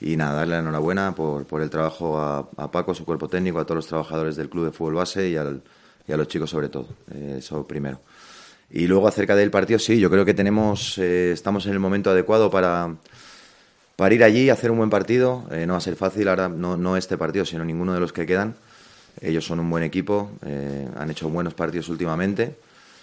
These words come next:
y, y tendremos que dar todo lo que tenemos para conseguir ganar, ¿no? Pero también tenemos en nuestra cabeza que si conseguimos ganar, eh, pues conseguiremos tres puntos muy importantes fuera de casa, estamos preparados para ello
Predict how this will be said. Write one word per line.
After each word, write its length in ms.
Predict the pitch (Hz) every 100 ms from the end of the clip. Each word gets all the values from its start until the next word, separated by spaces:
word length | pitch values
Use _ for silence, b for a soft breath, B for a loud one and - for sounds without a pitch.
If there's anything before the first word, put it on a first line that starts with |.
| B _ _
y, 600 | 87 87 82 80 78 73
y 100 | -
tendremos 360 | 82 82 85 -
que 100 | 82
dar 160 | 85
todo 220 | 80 92 92
lo 100 | 90
que 80 |
tenemos 320 | 85 90 98 98
para 220 | 85 80
conseguir 580 | 78 - 78 80 80 76
ganar, 300 | 76 87 85
¿no? 160 | 101
Pero 160 | 98 85
también 240 | 82 87
tenemos 240 | 90 90 85
en 80 |
nuestra 260 | 92 - 87
cabeza 460 | - 90 113 110 - B B B B B B -
que 100 | 82
si 100 | 90
conseguimos 520 | 87 82 85 90 85
ganar, 480 | 85 90 104 117 -
eh, 640 | 80 78 73 73 69 69 65
pues 320 | 69 - - - -
conseguiremos 760 | - 71 76 76 80 78 - -
tres 160 | 78 -
puntos 240 | 85 78
muy 140 | 85
importantes 440 | 90 82 87 95 95
fuera 200 | 87 80
de 80 | 76
casa, 240 | 92 107
estamos 260 | 92 78 76
preparados 400 | 78 73 76 76
para 240 | 78 73
ello 240 | 90 107